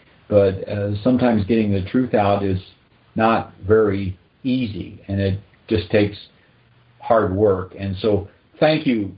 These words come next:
Craig. This is a great idea that you've come up with. I, it, it's, it's, it's, who knows, somebody may be goaded into actually looking and finding out what it is about and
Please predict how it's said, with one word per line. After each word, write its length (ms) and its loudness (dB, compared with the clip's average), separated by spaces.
Craig. 320 2
This 200 -2
is 120 -6
a 100 0
great 300 -2
idea 580 -2
that 260 -10
you've 200 -10
come 240 -2
up 240 0
with. 240 -6
I, 80 -4
it, 260 -4
it's, 240 -8
it's, 240 -4
it's, 640 -4
who 160 4
knows, 320 4
somebody 420 0
may 520 -2
be 200 -2
goaded 600 0
into 460 2
actually 680 0
looking 520 -2
and 360 -10
finding 420 0
out 380 0
what 460 2
it 180 -6
is 260 -2
about 680 0
and 560 -2